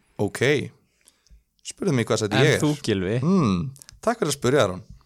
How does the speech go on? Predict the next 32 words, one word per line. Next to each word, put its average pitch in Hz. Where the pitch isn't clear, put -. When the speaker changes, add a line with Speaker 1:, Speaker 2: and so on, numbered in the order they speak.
Speaker 1:
Ég 180
er 110
í 98
sjö 139
hundruð 131
sextíu 123
og 120
átta 120
þúsund 117
hundrað 226
tuttugu 127
og 196
sex. 165
Speaker 2:
Komin 127
yfir 160
mig. -
Speaker 1:
Ég 196
er 165
komin, 123
sko, 113
nú 190
fer 185
stéttaskiptingin 113
að 104
snúast 117
við. 87
Nú 151
er 147
Speaker 2:
<laughs> -
Nú 160
byrjar 151
upprisan. 139